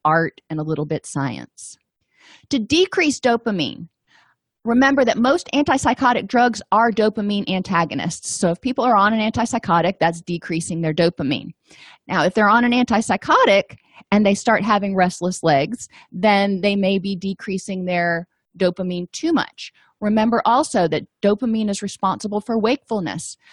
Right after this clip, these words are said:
So if they're on an antipsychotic and they just can't wake up, that antipsychotic might be a little bit too powerful. It may be what they have to be on to control their symptoms, so you may have to treat the side effects of the antipsychotic.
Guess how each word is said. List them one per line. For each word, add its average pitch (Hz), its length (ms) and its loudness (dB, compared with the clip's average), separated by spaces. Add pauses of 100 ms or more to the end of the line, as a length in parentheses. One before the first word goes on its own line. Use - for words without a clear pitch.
(100)
So 196 140 -2
if 180 80 -4
they're 190 240 0
on 208 200 2
an 254 80 2
antipsychotic 196 960 0
and 170 140 -2
they 165 180 0
just 180 520 0
can't 170 440 -4 (280)
wake 151 420 -2 (240)
up, - 340 0 (1120)
that 208 200 2
antipsychotic 214 760 0 (100)
might 226 500 2
be 190 440 -2 (220)
a 196 80 4
little 202 260 2
bit 180 220 -4
too 190 160 -2
powerful. 175 600 0 (480)
It 202 140 2
may 208 280 2
be 220 400 -2 (540)
what 202 200 0
they 185 80 2
have 202 240 0
to 202 80 -4
be 190 180 0
on 180 160 0
to - 80 -6
control 185 320 -2
their 160 100 0
symptoms, 185 560 0
so - 80 -4
you 175 140 -4
may 180 140 2
have 196 180 0
to - 80 -10
treat - 320 -6
the 180 80 -6
side 185 260 0
effects 170 340 -4
of 175 200 -2
the - 80 -12
antipsychotic. 156 800 -4